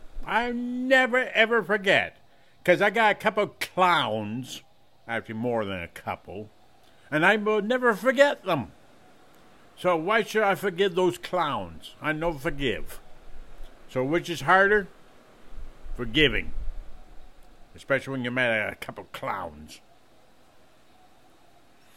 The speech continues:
Number two, do you believe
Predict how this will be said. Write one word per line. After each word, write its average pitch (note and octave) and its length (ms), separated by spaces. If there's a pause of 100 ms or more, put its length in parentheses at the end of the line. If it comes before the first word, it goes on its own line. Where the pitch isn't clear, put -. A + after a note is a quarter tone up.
(2500)
Number F#3+ 240
two, C#3 420 (680)
do F#3 60
you B3+ 300
believe G#3 540